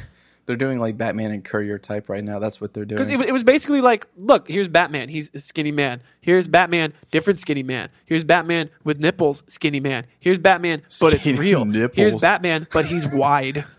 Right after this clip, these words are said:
Speaker 2: <laughs>
Speaker 1: He's wide. <laughs> Yo, fucking,
Speaker 2: The wide
Speaker 1: I
Speaker 2: one
Speaker 1: mean,
Speaker 2: is Ben
Speaker 1: give
Speaker 2: Affleck.
Speaker 1: I know. Give Affleck some credit. He was a brick for that
Speaker 2: He was,
Speaker 1: shit,
Speaker 2: he,
Speaker 1: dude.
Speaker 2: uh, dude, especially in
Speaker 1: He was
Speaker 2: Batman versus
Speaker 1: built.
Speaker 2: Superman. Dude, the,
Speaker 1: Oh
Speaker 2: the
Speaker 1: my
Speaker 2: training
Speaker 1: God.
Speaker 2: scene, Homeboy was gigantic. Okay, good for him.
Speaker 1: I,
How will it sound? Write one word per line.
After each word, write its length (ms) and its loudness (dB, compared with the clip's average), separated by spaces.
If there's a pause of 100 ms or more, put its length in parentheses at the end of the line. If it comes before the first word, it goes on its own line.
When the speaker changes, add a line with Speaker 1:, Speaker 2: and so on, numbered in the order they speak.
(340)
Speaker 2:
<laughs> 500 -20
Speaker 1:
He's 280 -10
wide. 600 -2
<laughs> 800 0
Yo, 160 -6
fucking, 520 -8
Speaker 2:
The 100 2
wide 160 2
Speaker 1:
I 40 -4
Speaker 2:
one 100 0
Speaker 1:
mean, 20 -2
Speaker 2:
is 60 -4
Ben 120 2 (140)
Speaker 1:
give 80 -12
Speaker 2:
Affleck. 160 -8 (760)
Speaker 1:
I 120 -4
know. 200 -2
Give 200 -4
Affleck 340 -6
some 160 -18
credit. 260 -10
He 120 -10
was 100 -10
a 60 -16
brick 500 -12
for 120 -12
that 80 -2
Speaker 2:
He 60 4
was, 160 4
Speaker 1:
shit, 160 -8
Speaker 2:
he, 320 2
Speaker 1:
dude. 160 -14
Speaker 2:
uh, 100 -4
dude, 220 -2
especially 380 0
in 40 -4
Speaker 1:
He 40 0
was 60 4
Speaker 2:
Batman 200 0
versus 220 2
Speaker 1:
built. 100 4
Speaker 2:
Superman. 420 -2 (140)
Dude, 300 0 (320)
the, 80 4
Speaker 1:
Oh 100 -2
Speaker 2:
the 80 2
Speaker 1:
my 60 -6
Speaker 2:
training 260 4
Speaker 1:
God. 60 -8
Speaker 2:
scene, 200 0 (160)
Homeboy 380 4
was 220 -2 (100)
gigantic. 720 -2 (600)
Okay, 240 4
good 240 4
for 140 0
him. 200 -4
Speaker 1:
I, 60 -16